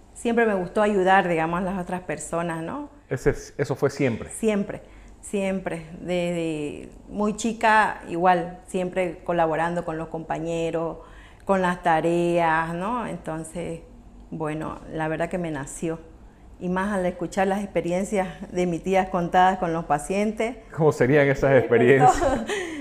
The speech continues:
Speaker 1: <laughs> me despertó más la curiosidad, ¿no? Y de poder así, este, ayudar a los pacientes.
Speaker 2: Para mí algo que es central entender, digamos, a la persona en su, en su integridad, porque a veces uno,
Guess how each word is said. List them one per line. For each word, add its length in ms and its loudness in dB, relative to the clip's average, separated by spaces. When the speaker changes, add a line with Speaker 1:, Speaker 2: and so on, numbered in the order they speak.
Speaker 1:
<laughs> 40 -10
me 120 2
despertó 420 4
más 180 8
la 200 6
curiosidad, 580 4
¿no? 220 0
Y 160 0
de 120 -2
poder 360 0
así, 420 -4
este, 300 -6
ayudar 340 0
a 80 2
los 140 -6
pacientes. 520 -10
Speaker 2:
Para 160 -2
mí 120 -2
algo 280 0
que 80 0
es 100 -6
central 320 -2
entender, 600 -4
digamos, 260 -8
a 40 -4
la 200 -4
persona 480 -6
en 80 -8
su, 240 -20
en 140 -8
su 120 -8
integridad, 640 -2
porque 220 -12
a 60 -6
veces 260 -8
uno, 480 -6